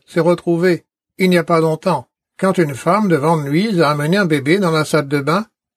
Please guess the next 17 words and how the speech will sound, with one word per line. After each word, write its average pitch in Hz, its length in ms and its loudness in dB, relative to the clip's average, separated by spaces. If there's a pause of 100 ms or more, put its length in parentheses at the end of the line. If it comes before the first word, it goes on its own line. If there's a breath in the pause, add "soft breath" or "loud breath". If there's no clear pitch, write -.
(160)
et 175 60 2
l'a 190 140 2
tué 208 240 0
avec 196 240 0
une 175 180 2
lame 185 160 0
de 180 80 2
rasoir. 180 720 -2 (420)
Si 220 120 -4
elle 196 100 2
avait 160 180 2
tué 214 180 -2
le 202 120 2
bébé 170 260 2
avant 170 220 2
sa 170 160 -2
naissance, 151 580 -4